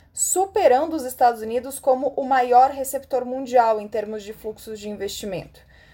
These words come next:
O que ajuda a explicar o bom desempenho chinês é o retorno ao crescimento positivo do produto interno bruto e um programa direcionado de facilitação de investimentos pelo governo chinês,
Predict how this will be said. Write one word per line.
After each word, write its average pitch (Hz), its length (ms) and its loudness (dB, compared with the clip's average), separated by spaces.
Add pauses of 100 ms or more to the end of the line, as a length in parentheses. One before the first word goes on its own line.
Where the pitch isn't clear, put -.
(160)
O 262 80 -4
que 269 120 4
ajuda 277 340 2
a 277 60 6
explicar 262 680 2
o 254 80 6
bom 220 240 -2
desempenho 220 540 -6
chinês 285 560 -8 (240)
é 262 100 2
o 311 40 6
retorno 302 560 4
ao 208 80 2
crescimento 220 560 -8
positivo 214 520 -8
do 226 160 -8
produto 220 380 -4
interno 208 320 -2
bruto 208 420 -6 (380)
e 285 160 -6
um 440 140 -2
programa 370 440 4
direcionado 269 720 -2
de 262 120 -14
facilitação 311 680 -2
de 285 100 -10
investimentos 269 680 -8
pelo 311 220 2
governo 320 360 4
chinês, 254 480 -8